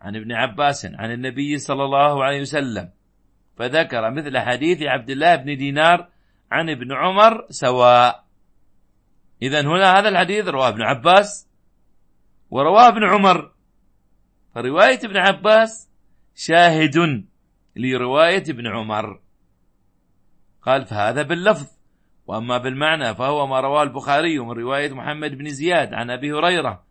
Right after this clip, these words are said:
عن أبي هريرة بلفظ: 'فإن غمي عليكم فأكملوا عدة شعبان ثلاثين.'"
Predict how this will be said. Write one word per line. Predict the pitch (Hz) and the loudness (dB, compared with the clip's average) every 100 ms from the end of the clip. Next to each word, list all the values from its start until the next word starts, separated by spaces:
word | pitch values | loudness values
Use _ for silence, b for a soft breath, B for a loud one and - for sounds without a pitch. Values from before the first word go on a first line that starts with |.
| _ | _
عن | - 151 165 | -4 -2 0
أبي | 160 160 160 | -2 0 0
هريرة | 156 156 147 123 95 - _ _ _ _ _ _ | 2 2 2 -2 -6 -10 _ _ _ _ _ _
بلفظ: | 117 151 208 196 _ _ _ _ | 0 2 2 0 _ _ _ _
'فإن | - 135 123 | -10 -8 -4
غمي | 131 165 135 127 | -4 -4 -6 -6
عليكم | 107 113 143 170 143 | -4 -2 -2 -4 -6
فأكملوا | 123 135 175 135 131 120 | -8 -6 -6 -6 -8 -8
عدة | 113 143 151 135 | -8 -10 -12 -10
شعبان | - 120 131 175 175 | -10 -10 -4 -4 -2
ثلاثين.'" | 151 120 113 95 90 | 0 0 0 -4 -10